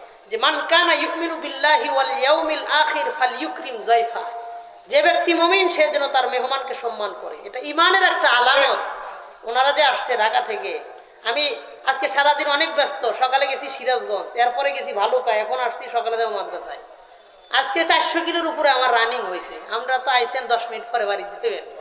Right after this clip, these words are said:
যারা আজকে আসছে, ওনাদের ডিগ্রি লেভেল আমি তো কাউরেই চিনি না, দেখে মনে হলো ওনারা, ওনাদের পিছনে হাজার হাজার টাকা খরচ কইরাও এখানে ওনাদেরকে উপস্থিত করা সম্ভব না।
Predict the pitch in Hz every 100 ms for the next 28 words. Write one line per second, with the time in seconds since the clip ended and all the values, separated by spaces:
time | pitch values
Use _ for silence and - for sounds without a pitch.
0 | - - - 202 226 254 - 277 220 -
1 | - 220 160 - - - - 208 233 254
2 | 254 269 226 277 240 240 247 226 233 277
3 | 262 240 240 277 285 277 311 277 170 -
4 | - - 214 254 294 302 311 262 262 247
5 | 254 269 254 262 262 285 302 311 302 285
6 | 214 233 294 262 262 277 285 277 - -
7 | 302 311 - 302 262 285 277 - 277 240
8 | 247 226 226 233 233 214 208 - 208 214
9 | 196 - 190 170 170 170